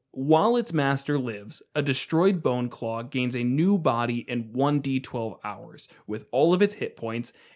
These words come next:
and a new body that appears within one mile of the bone claw's master. And one of the things that I love is that the master itself doesn't have to know that the bone claw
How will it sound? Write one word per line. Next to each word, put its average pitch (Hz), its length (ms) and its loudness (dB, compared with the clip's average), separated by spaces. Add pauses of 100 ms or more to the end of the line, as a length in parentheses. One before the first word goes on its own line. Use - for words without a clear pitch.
(120)
and 123 460 2 (100)
a 120 460 -6 (140)
new 175 320 4
body 127 320 4
that 127 140 0
appears 123 360 -2
within 117 360 -4
one 127 280 2
mile 107 500 -4
of 120 260 -2
the 123 80 -12
bone 107 280 -8
claw's 98 400 -10
master. - 600 -12 (600)
And 131 420 2 (300)
one 170 400 0
of 233 80 4
the 220 80 2
things 196 240 4
that 165 120 4
I 135 80 0
love 139 640 0 (280)
is 143 180 -2
that 147 200 2
the 156 140 2
master 147 580 2
itself 117 680 -2 (420)
doesn't 156 360 0 (120)
have 139 500 -2
to 143 100 -6
know 117 640 -2 (140)
that 117 160 -8
the 117 60 -4
bone 117 380 -6
claw 113 320 -4